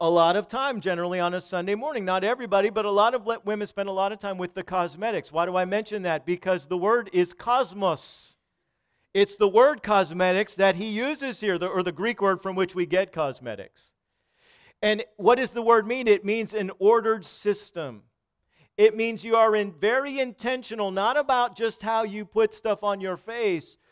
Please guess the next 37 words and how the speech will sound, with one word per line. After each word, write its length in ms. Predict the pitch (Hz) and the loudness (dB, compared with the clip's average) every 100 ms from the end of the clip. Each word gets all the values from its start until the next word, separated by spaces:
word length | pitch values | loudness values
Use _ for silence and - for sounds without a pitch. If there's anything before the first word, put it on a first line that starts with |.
| _ _ _ | _ _ _
but 200 | - 180 | -2 0
about 500 | 175 170 185 180 180 | 0 -4 -6 -4 -6
how 300 | 139 175 190 | -8 -8 -8
you 300 | 180 170 170 165 | -8 -10 -12 -8
adorn 560 | 160 156 170 165 151 139 _ _ _ _ _ _ _ | -8 -6 -4 -4 -6 -12 _ _ _ _ _ _ _
the 100 | 139 | -12
rest 520 | 147 160 165 - - - | -2 0 0 -6 -20 -8
of 260 | 151 135 _ _ | -6 -6 _ _
your 360 | 135 131 131 123 _ | -12 -6 -6 -8 _
body. 400 | 123 123 117 113 | -6 -6 -8 -12
Women 480 | 120 151 208 233 226 - | -10 -8 -2 -2 -4 -8
in 220 | 180 185 | -12 -12
particular, 840 | 180 185 180 180 185 - 170 135 123 | -10 -12 -10 -10 -10 -10 -8 -6 -6
it's 160 | 120 | -8
not 280 | 147 160 214 | -8 -8 -8
just 360 | - 269 254 170 | -8 -8 -8 -6
women, 260 | 165 160 | -6 -6
but 220 | 165 175 - | -6 -6 -6
this 200 | 180 - | -10 -10
was 180 | 214 | -12
where 180 | 185 208 | -2 -2
the 180 | 185 190 | -2 -8
issue 380 | 185 208 - 220 | -10 -10 -12 -12
was 460 | 170 170 170 165 - | -4 -2 -2 -4 -10
in 280 | 170 170 175 147 | -8 -8 -8 -10
the 100 | 170 | -10
church 380 | - 175 165 - | -8 -10 -10 -10
at 160 | 160 151 | -8 -4
Ephesus 640 | 196 220 151 - 147 175 | -4 -6 -10 -4 -4 -4
and 120 | 143 | -10
often 440 | 143 151 190 165 151 | -8 -4 -4 -4 -8
in 80 | 147 | -8
the 100 | 139 | -8
church 300 | 147 139 139 | -6 -6 -8
in 80 | |
America 500 | 131 165 240 196 - | -6 -2 -2 -2 -6
today. 480 | 139 127 117 110 135 | -10 -6 -4 -2 -4